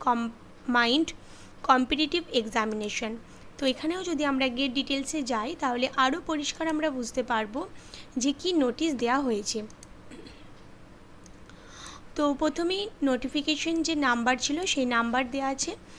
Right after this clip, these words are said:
তো এখানে কি বলা আছে বন্ধুরা, "The date of final combined e-, competitive examination for recruitment to the post of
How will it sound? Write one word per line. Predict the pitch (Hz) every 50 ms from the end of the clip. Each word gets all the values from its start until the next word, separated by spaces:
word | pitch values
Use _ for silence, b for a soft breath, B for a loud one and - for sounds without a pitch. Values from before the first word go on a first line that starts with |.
| B B B B B -
তো | - 330
এখানে | 330 359 370 381 381
কি | - - 370 370
বলা | 339 294 269 262 262
আছে | 269 269 269 - 302
বন্ধুরা, | 262 294 294 294 294 277 302 294 320 370 453 - - B B B B B B B -
"The | 247 226 254 254
date | 233 226 247 294 320 381 392 - -
of | - 320 294 285 - 277
final | 247 240 240 254 269 311 -
combined | - - 262 254 262 254 254 247 254 262 262 - - - - - - - - - - - - -
e-, | - 269 226 - - -
competitive | - 269 269 254 302 311 320 302 330 330 330 - 262 233
examination | 214 - 254 240 240 247 240 233 226 226 - - - 415 427 B B B B B B - -
for | 277 269 269 269
recruitment | 285 285 - 330 330 320 330 339 349 349 339
to | - 269 240
the | 220 240 233 233 -
post | - 294 311 330 320 - - - -
of | - 233 233 233